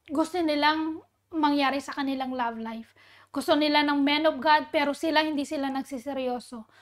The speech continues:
Tumitingin nga sila sa mga, ah, nakapaligid sa kanila. So, kailangan ninyong really ingatan o, you know, wag kayong mak-, wag kayong makinig sa mga sabi-sabi ng iba dyan. Kailangan kayo, meron kayong,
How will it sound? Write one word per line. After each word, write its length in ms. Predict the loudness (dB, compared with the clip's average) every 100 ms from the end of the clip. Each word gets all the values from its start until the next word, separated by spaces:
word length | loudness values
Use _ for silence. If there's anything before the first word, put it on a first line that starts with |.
| _
Tumitingin 560 | 0 2 2 2 2 2
nga 100 | 0
sila 240 | -2 -6 -6
sa 140 | -6
mga, 300 | -4 -4 -4 -4 -8 -10 -4
ah, 200 | -2 -2
nakapaligid 760 | -2 -2 0 0 0 -2 -6
sa 140 | -6 -8
kanila. 460 | -8 -6 -8 -10 -16 _ _ _ _ _
So, 520 | -6 4 6 6 2 _ _ _ _ _ _ _ -4
kailangan 480 | 2 6 6 4
ninyong 560 | 2 0 0 -2 -6 -10 -6 -2
really 480 | 0 0 0 -2 -4
ingatan 960 | -2 0 4 4 2 0 -2 -2 -4 -8 _ _ _ _ 4
o, 480 | 8 8 8 4 -4 _ -4
you 160 | 2
know, 80 | 4
wag 160 | 6 4
kayong 320 | 4 4 2
mak-, 220 | 2 0
wag 300 | -2 0 2
kayong 180 | 2 2
makinig 480 | 2 2 0 0 0 -4
sa 80 | -2
mga 480 | 0 2 2 0 -4 -14 -10
sabi-sabi 640 | -2 0 2 0 -2 0
ng 240 | 0 -2 -2
iba 240 | -4 -6
dyan. 240 | -8 -10 -4
Kailangan 400 | 0 4 4 2
kayo, 240 | 0 0 2
meron 320 | 0 0 -2
kayong, 240 | -4 -4